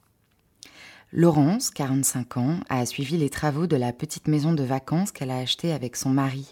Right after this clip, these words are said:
à Royan. Elle s'y est rendue régulièrement pendant plus de quatre mois, mais pas seulement pour surveiller le chantier. Quand l'entrepreneur est parti de chez nous ce jour-là, Daniel, mon mari, m'a dit : «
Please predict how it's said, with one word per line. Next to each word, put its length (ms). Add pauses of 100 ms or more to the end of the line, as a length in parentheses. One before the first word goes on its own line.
(100)
à 100
Royan. 340 (1080)
Elle 120
s'y 140
est 100
rendue 280
régulièrement 680
pendant 300
plus 180
de 80
quatre 380
mois, 260 (640)
mais 220
pas 120
seulement 300
pour 160
surveiller 400
le 60
chantier. 420 (2250)
Quand 140
l'entrepreneur 580
est 80
parti 300
de 40
chez 140
nous 160
ce 140
jour-là, 440 (380)
Daniel, 400
mon 100
mari, 280
m'a 160
dit : « 240